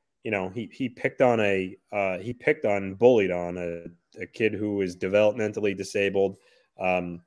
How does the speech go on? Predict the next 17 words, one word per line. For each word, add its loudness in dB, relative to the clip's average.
you -10
know, -2
used -6
racial 0
slurs, 0
called 2
him -2
the -8
N-word 2
and, -8
you -4
know, -2
brownie. 0
And, -8
uh, 0
so -2
t-, -16